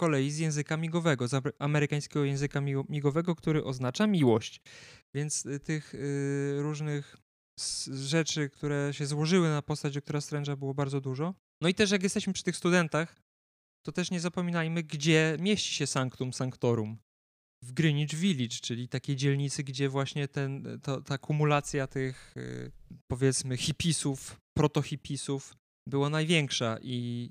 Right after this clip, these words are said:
to też ma znaczenie moim zdaniem, że, że no to wszystko się po prostu ze sobą zazębia.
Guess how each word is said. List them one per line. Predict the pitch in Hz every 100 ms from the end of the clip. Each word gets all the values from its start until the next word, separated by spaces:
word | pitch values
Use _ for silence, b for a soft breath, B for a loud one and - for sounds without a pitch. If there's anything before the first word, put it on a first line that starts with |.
| _
to | 139
też | - 143 - - - -
ma | 127 123
znaczenie | 123 127 135 117 113
moim | 110 113 113
zdaniem, | 120 113 113 113
że, | 113 110 110 123 117
że | 113 110
no | 160 226
to | 294
wszystko | - - 196
się |
po | 190
prostu | 175 160
ze | 147
sobą | 156 143
zazębia. | 135 135 123 107